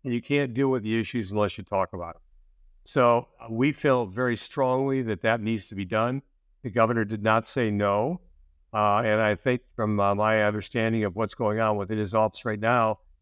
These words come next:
they are working on maybe trying to find a way to do that. That would be wonderful. And the other thing that I would say is that there's a lot of talk, both nationally and statewide,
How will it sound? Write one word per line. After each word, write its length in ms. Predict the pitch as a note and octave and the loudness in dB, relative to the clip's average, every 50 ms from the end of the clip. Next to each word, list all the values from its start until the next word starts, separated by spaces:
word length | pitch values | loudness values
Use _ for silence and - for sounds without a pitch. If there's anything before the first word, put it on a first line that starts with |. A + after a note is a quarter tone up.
| - - - _ | -20 -20 -14 _
they 160 | - A2+ A2+ | -2 0 2
are 220 | A2 G#2+ G#2+ G#2+ G2+ | 4 4 4 2 2
working 420 | G2+ A#2 B2+ A2 - A#2+ A2 A2 | 2 0 -2 -2 -2 -2 0 2
on 160 | G#2+ G#2+ G#2 | 2 0 2
maybe 480 | G2+ G#2+ G#2+ A2 G2+ G#2+ G#2+ G#2+ G#2 G2+ | 2 0 0 0 0 -2 -4 -4 -4 -6
trying 300 | - - - A#2+ A2+ A2 | -6 -4 -2 0 0 0
to 60 | G2+ | -2
find 240 | - - B2 A#2 B2 | -2 -2 -2 -2 0
a 40 | B2 | -2
way 140 | B2+ C3+ | -2 -2
to 100 | C3 B2+ | -4 -4
do 160 | B2 D3 E3+ E3 | -4 -4 -4 -4
that. 240 | G2+ E2+ E2 - - _ _ _ _ _ | -4 -6 -6 -8 -12 _ _ _ _ _
That 120 | - - - | -6 -4 -4
would 120 | C#3 A#2+ | -2 -2
be 100 | B2 A#2+ | -2 -4
wonderful. 640 | A#2 A2+ B2 C3+ C#3 C3+ B2 A2+ G2 - G2+ F2 - _ _ _ _ _ _ _ _ _ - | -4 -4 -2 0 0 0 0 -2 -6 -10 -14 -16 -16 _ _ _ _ _ _ _ _ _ -4
And 260 | B2 A#2+ A#2 A#2 A2 | -2 0 0 2 2
the 60 | B2 | 0
other 160 | E3 F3+ F3 | 0 0 -2
thing 240 | - - D3+ C#3+ B2 | -2 -2 -2 -2 0
that 80 | B2+ A#2+ | 0 0
I 100 | A#2 A2+ | 0 0
would 160 | A2+ A2+ - | 0 -2 -6
say 360 | - - C#3 B2 A#2 A#2 A2+ | -4 -2 -2 0 0 0 0
is 220 | A2 G#2+ G#2+ F#2 | -2 -2 -4 -4
that 160 | A2 A2 G#2 - _ _ _ _ _ _ _ - | -6 -8 -8 -8 _ _ _ _ _ _ _ -12
there's 160 | B2+ A2 G#2+ | -10 -6 -4
a 40 | A2+ | -2
lot 220 | G#2+ A2+ B2+ C#3+ | 0 2 2 2
of 100 | E3 D3 | 2 0
talk, 380 | - - C3+ C3+ B2+ B2+ - _ | -2 -2 0 2 2 0 0 _
both 240 | B2 A2+ G#2 F#2+ - | -4 -4 -4 -2 -2
nationally 600 | A2 A2+ A#2 B2+ B2 - - B2+ B2 B2 A#2+ A2 | 0 2 2 2 0 -2 -4 -4 -4 -2 -2 -2
and 100 | G#2+ G2+ | -2 -4
statewide, 680 | - - - B2+ A#2+ B2 G#2+ G2+ G2 F#2+ F#2+ F#2+ F#2 | -4 -4 -4 -2 -2 -2 -2 -2 0 0 0 -2 -4